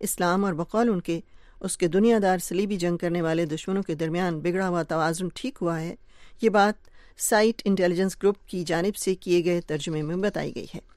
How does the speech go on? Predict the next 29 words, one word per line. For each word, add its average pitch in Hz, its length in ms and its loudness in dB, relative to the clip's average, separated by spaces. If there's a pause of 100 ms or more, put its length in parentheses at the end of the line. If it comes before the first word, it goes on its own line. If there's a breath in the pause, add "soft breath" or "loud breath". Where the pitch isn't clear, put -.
(400 loud breath)
ظواہری 233 280 6
نے 330 100 4
کہا 262 280 2
کہ 247 140 -2
یہ 226 140 4
حملے 226 200 4
مسلمانوں 190 480 0
کو 196 120 -4
ان 190 100 -2
کی 196 220 -8 (180)
طاقت 190 420 -2
اور 190 80 -2
جارحیت 165 540 -2
کا 175 80 -4
مقابلہ 160 420 -2
کرنے 160 220 -6
کی 180 140 -8
صلاحیت 156 460 -6
کے 180 100 -6
بارے 160 200 -4
میں 196 140 -2 (360 soft breath)
یاد 175 180 4 (100)
دہانی 185 280 0
کا 175 120 -4
کام 147 240 -4
کرتے 151 280 -10
ہیں۔ 165 140 -8 (600 soft breath)
انہوں 220 200 4
نے 247 180 4